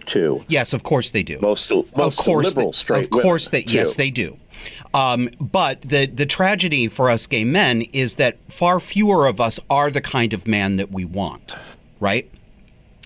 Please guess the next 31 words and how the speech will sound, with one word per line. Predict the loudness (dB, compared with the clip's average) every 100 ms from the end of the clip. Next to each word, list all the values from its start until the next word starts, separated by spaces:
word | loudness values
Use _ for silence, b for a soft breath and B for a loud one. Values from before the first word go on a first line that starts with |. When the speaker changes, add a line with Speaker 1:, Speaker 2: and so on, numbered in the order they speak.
| -4
Speaker 2:
Some | 0 2 2
are. | 2 2
Speaker 1:
Well, | 2
they | 0
don't. | 2 0 -2 _ -20 -20 -4
The, | -2 0
the, | 0 2
the | 0
show | 0 0 0
Thunder | 0 0 4 2 0 -4
Down, | -2 -2 -2
from | -2 0
Down | 2 2 2
Under | 2 2 0
in | 2
Las | 0 0
Vegas, | 0 2 0 0
the | 0
male | 2 2
strip | 0 -2 -2 -2
show, | -2 0 -2 B B B
is | -2 0
not | -2 -2 -4
staffed | -4 0 0 0 -2
with | 0
guys | 0 2 0 -2
that | 0
look | 0 0
like | -2 0
Dylan | 2 2 2
Mulvaney. | 0 0 0 -2 -8